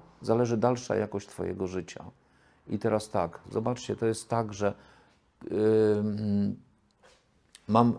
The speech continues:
do wyboru jakość komunikacji z tą tablicą, tak? Mogę ją przestać szanować, tak? Mogę ją zacząć boksować,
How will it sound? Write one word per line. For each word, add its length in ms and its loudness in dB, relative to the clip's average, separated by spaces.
do 180 4
wyboru 460 6
jakość 380 0
komunikacji 760 0
z 60 -8
tą 180 2
tablicą, 600 0
tak? 360 -4
Mogę 200 2
ją 120 4
przestać 400 -4
szanować, 720 -4
tak? 200 -4
Mogę 260 0
ją 120 0
zacząć 360 0
boksować, 800 -2